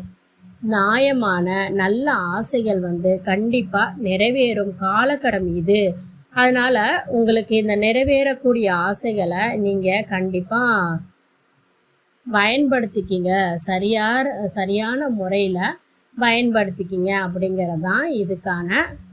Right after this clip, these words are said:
அர்த்தங்க. அதுவே வந்து புதிய கிணறு வந்து வெட்டி தண்ணீர் பொங்கி வருவது போல கனவு கண்டா என்ன பலன்னு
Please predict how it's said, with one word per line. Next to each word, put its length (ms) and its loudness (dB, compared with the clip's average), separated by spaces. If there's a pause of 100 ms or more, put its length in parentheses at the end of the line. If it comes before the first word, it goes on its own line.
(120)
அர்த்தங்க. 800 -2 (1400)
அதுவே 440 2
வந்து 380 2
புதிய 600 2
கிணறு 460 2
வந்து 400 0
வெட்டி 720 0
தண்ணீர் 580 0
பொங்கி 540 0
வருவது 440 0
போல 340 -4
கனவு 440 -6
கண்டா 360 -2
என்ன 440 -2
பலன்னு 460 -4